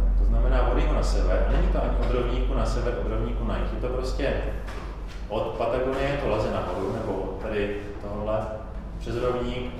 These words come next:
a akceleruje to v těch největších zeměpisných šířkách. Tohle je teda pro jednotlivé klády, nějaký jako z toho Prama et al, takové ty nové klády,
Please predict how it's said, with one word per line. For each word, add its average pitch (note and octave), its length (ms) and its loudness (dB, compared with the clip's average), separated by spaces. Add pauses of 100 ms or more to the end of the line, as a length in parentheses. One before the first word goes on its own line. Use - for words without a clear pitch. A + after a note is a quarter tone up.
a C#3+ 60 -2
akceleruje A2 520 -4
to A2 120 -4
v G#2 120 -6
těch G#2+ 100 -6
největších G2+ 320 -6
zeměpisných - 360 -8
šířkách. - 420 -8 (400)
Tohle A2 180 0
je A#2 60 2
teda C3+ 140 4
pro A#2+ 140 2
jednotlivé C#3 340 2
klády, B2 560 2 (800)
nějaký F#2+ 320 -2
jako G#2+ 200 -4
z A2+ 80 -4
toho A2 180 -2
Prama G#2 520 0
et - 100 -4
al, G2 120 0
takové G2 340 -2
ty G#2+ 240 -2
nové G2+ 260 0
klády, F#2+ 340 2